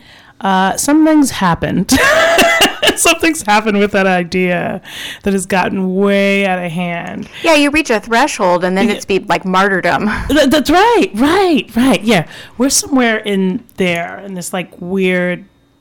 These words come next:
Speaker 1: soup situation, which would be more salad-ish, so I can pick out what I don't like.
Speaker 2: <laughs>
Speaker 1: Do you know what I mean? Like, everything's become blurred. Um, so I think that's a great,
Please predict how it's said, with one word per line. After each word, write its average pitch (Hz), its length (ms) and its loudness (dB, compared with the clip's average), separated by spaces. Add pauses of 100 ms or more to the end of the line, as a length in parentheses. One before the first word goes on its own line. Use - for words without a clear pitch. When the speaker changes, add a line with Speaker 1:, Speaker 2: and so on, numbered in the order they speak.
(840)
Speaker 1:
soup - 440 -2
situation, 180 540 -6
which 180 140 -10
would 185 80 -8
be 180 80 -4
more 175 200 -4
salad-ish, 160 680 -4
so 180 100 -4
I 180 40 -4
can 180 140 -6
pick 185 200 -4
out 175 240 -2
what 170 100 -4
I 175 60 -4
don't 175 260 -8
like. 175 220 -2
Speaker 2:
<laughs> - 20 -6
Speaker 1:
Do - 100 2
you - 20 -10
know 320 540 -2
what - 140 -2
I 196 40 2
mean? 202 140 2
Like, 196 100 0
everything's 220 420 -2
become 185 580 -6
blurred. 185 640 0 (560)
Um, 170 360 -6
so - 160 -2
I 240 60 2
think 254 180 0
that's 247 160 -2
a 214 60 -4
great, 190 500 -2